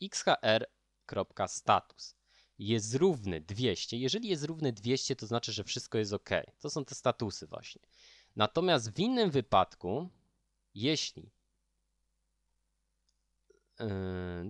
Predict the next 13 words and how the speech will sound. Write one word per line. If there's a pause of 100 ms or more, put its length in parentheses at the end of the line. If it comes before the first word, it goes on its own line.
no
możemy
w
ogólnie, (180)
w
innym
wypadku (1900)
wypisz
na
ekran
taki
wysoki (240)
error.